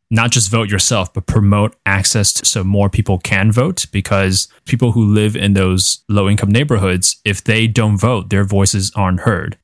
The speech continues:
And there are places where voting is very difficult, either by circumstance or sometimes just by design. Like, voting was made difficult for them to vote. So vote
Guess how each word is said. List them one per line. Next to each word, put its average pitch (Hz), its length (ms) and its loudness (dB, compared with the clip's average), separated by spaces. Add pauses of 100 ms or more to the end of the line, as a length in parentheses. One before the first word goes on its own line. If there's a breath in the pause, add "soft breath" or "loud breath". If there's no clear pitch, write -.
And 92 440 0
there 104 220 0
are 113 520 0
places 113 840 -2
where 90 540 -2 (180)
voting 110 680 -2 (140)
is 110 220 0
very 135 260 0
difficult, - 720 -2
either 110 640 0
by 95 160 -2
circumstance 135 720 0
or 101 160 -2
sometimes 101 480 0
just - 260 -4
by 92 140 -2
design. 90 520 -6 (160)
Like, 92 260 -4 (240)
voting 101 320 0
was 92 160 -2
made 92 320 -2
difficult 95 340 -4
for 98 80 -2
them 92 120 -2
to 92 80 -8
vote. 87 180 -4
So 98 180 -2
vote 127 480 -2